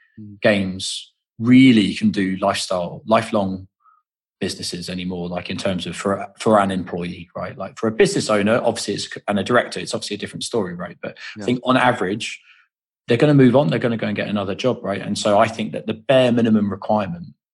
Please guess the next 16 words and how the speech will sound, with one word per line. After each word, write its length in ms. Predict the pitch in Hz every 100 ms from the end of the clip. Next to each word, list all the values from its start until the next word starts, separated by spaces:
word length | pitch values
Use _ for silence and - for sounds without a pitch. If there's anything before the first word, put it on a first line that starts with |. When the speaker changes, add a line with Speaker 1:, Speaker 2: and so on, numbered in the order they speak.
| _ _ _ _ _ _ _ -
Speaker 2:
for 140 | 113
someone 300 | - 117 110
who 120 | 101
works 280 | 104 104 -
at 80 | -
NetSpeak, 460 | 98 - - -
for 140 | - 113
me 460 | 113 104 - - -
personally, 540 | 113 107 - - - - - - -
is 180 | 101 104
that 100 | 104
we 120 | 104
accelerated 580 | 104 - 104 98 95 98
their 120 | 95
career 260 | - 98 90
growth. 280 | 98 101